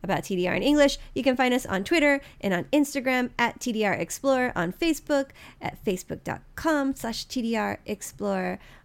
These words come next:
on Pinterest, and, of course, on YouTube. So all those places and maybe more. I'm not sure.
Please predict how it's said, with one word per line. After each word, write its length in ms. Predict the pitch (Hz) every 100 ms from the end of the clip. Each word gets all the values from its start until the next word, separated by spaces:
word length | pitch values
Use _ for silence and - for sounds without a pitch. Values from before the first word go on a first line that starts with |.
| -
on 220 | 170 170 -
Pinterest, 880 | - 339 294 - 277 254 269 - - - - - -
and, 1300 | 220 247 254 247 247 254 262 269 269 277 277 277 269
of 140 | 254
course, 240 | - 277 302
on 840 | 294 285 285 294 302 294 302 311
YouTube. 380 | 466 640 - - - _ - - -
So 320 | 254 254 -
all 240 | 349 427
those 180 | 370 330
places 380 | 302 262 262 - -
and 340 | 233 240 202
maybe 200 | 196 349
more. 340 | 494 539 622 587 - - 269
I'm 80 |
not 140 | 311 320
sure. 180 | 160